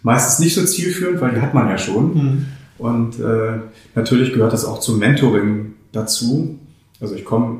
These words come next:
Speaker 1: ursprünglich ja aus dem Bereich Leistungssport, das hatte ich ja schon gesagt.
Speaker 2: Da warst du ja Trainer, das ist ja eigentlich schon, könnte man fa-, fast sagen, noch
Speaker 1: Nein,
Speaker 2: ein
Speaker 1: da war
Speaker 2: dritter
Speaker 1: ich auch
Speaker 2: Punkt.
Speaker 1: schon, nee, da war ich auch schon Coach.
Speaker 2: Okay.
Speaker 1: Da war ich, da war ich schon Coach,
Speaker 2: Ja.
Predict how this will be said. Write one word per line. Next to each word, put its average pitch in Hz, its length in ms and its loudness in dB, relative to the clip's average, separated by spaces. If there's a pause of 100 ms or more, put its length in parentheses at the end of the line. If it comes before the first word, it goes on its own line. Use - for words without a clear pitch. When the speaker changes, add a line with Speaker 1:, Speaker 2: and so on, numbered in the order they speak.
Speaker 1:
ursprünglich 120 460 -2
ja 104 80 -4
aus - 200 -4
dem 104 300 -4 (460)
Bereich 101 260 -14
Leistungssport, 139 720 -2
das - 140 -12
hatte 107 140 -10
ich - 60 -16
ja 110 60 -10
schon 107 220 -8
gesagt. 95 280 -8
Speaker 2:
Da 139 160 4
warst 185 300 2
du 196 40 -2
ja 180 80 0
Trainer, 190 480 4
das - 120 -2
ist 156 80 -2
ja 156 60 0
eigentlich 165 260 2
schon, 170 320 0 (180)
könnte 165 160 0
man 165 140 2
fa-, 156 260 -6
fast - 380 -10
sagen, 160 220 2
noch 165 120 6
Speaker 1:
Nein, 160 40 8
Speaker 2:
ein 165 60 8
Speaker 1:
da - 100 2
war 262 80 6
Speaker 2:
dritter 170 80 6
Speaker 1:
ich - 60 4
auch 147 180 6
Speaker 2:
Punkt. 120 160 4
Speaker 1:
schon, 107 80 2
nee, 160 180 2
da 160 160 -2
war 143 140 0
ich - 100 -4
auch 113 120 -6
schon 120 200 -4
Coach. 104 320 0
Speaker 2:
Okay. 156 300 2
Speaker 1:
Da 113 120 2
war 120 120 -2
ich, 120 80 -4 (120)
da 123 140 -2
war 135 140 0
ich 135 80 0
schon 123 240 0
Coach, 127 460 2
Speaker 2:
Ja. 143 80 -4